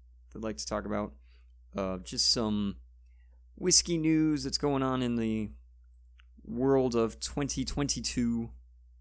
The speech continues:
Um, several, yeah, some, some news. Um, and then I don't know why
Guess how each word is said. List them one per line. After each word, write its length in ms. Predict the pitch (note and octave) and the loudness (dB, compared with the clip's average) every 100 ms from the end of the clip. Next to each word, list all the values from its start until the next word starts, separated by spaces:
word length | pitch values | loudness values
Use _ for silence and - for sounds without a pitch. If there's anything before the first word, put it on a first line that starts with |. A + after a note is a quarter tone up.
| - - - - - - - | -20 -20 -20 -20 -10 -10 -6
Um, 600 | A2 G2 F#2+ F#2 F2+ F2+ - - - - - - - - - - | -4 -2 -2 -4 -6 -8 -12 -20 -20 -20 -20 -20 -20 -20 -14 -2
several, 680 | - C#3+ D#3+ - F3 E3+ C#3 - - - - - - - - - - | 0 0 -2 -4 -4 -6 -10 -18 -20 -20 -20 -20 -20 -20 -20 -20 -4
yeah, 220 | E3+ A2 - | -2 -2 -4
some, 360 | - - G3 - | -8 -6 -8 -8
some 180 | - | -4
news. 280 | D3 A2+ A2 - - | 0 0 -2 -10 -10
Um, 500 | A2 G#2+ G#2+ G#2 G#2 - - | -4 -2 -2 -4 -6 -10 -6
and 120 | C3+ | -4
then 300 | C#3+ C#3 C3 B2+ - - - - - - - - - - - - - - - - | -2 -4 -6 -12 -20 -20 -20 -20 -20 -20 -20 -20 -20 -20 -20 -20 -20 -20 -16 -10
I 40 | |
don't 140 | B3+ | -6
know 120 | A4 F4 | -6 -4
why 480 | B2+ A2+ G2 G#2 | -2 0 -2 -4